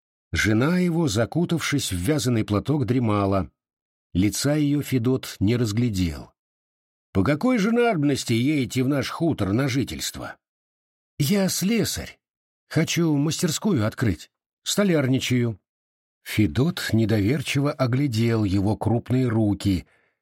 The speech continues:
и пассажир, уловив этот взгляд, добавил: «К тому же я являюсь агентом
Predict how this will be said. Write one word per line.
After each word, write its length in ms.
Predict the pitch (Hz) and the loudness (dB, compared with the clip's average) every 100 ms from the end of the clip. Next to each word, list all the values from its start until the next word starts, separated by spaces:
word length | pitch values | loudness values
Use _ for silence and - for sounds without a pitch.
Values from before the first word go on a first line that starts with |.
| _ _ | _ _
и 100 | 113 | -2
пассажир, 680 | - 113 - 107 98 165 98 _ | 0 0 2 0 0 -2 -4 _
уловив 540 | 117 113 117 107 - | 0 2 2 0 0
этот 220 | 104 98 87 | 0 0 0
взгляд, 520 | 87 87 104 135 - | -2 0 0 -2 -4
добавил: 500 | 101 104 85 - - - _ _ _ _ _ _ _ _ - | -2 0 0 -2 -8 -16 _ _ _ _ _ _ _ _ -12
«К 100 | - | -2
тому 240 | 147 185 | 0 2
же 120 | 160 | 2
я 240 | 175 180 180 | 2 2 0
являюсь 580 | 156 160 165 165 156 147 | 0 0 0 0 0 -2
агентом 640 | 143 175 170 - 104 80 | -2 0 -2 0 -2 -2